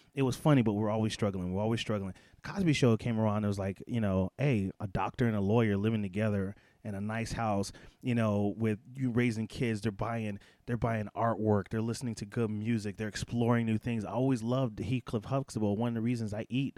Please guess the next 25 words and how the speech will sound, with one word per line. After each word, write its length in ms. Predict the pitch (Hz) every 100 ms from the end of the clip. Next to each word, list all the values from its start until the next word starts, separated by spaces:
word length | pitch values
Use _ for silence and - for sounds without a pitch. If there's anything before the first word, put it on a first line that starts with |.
| -
everything 420 | 117 113 107 113
I 120 | 98 101
do 340 | 123 127 110 - - -
is 160 | 123 113
because 380 | 113 127 113 -
he 120 | 147
was 200 | 127 110
such 340 | 135 127 -
a, 180 | 113 104 _ - - _
you 80 | 131
know, 220 | 120 107
he 120 | 113 135
was 120 | 110
always 280 | 117 127 110
out 280 | 120 120
there 180 | 123 113
trying 340 | - 120 123 123
new 140 | 117
things. 320 | - 127 117
He 80 | 113
was 100 | 110
always 200 | 113 110
expanding 420 | 101 - 117 113
his 160 | 113 104
horizons, 640 | 98 101 143 139 107 101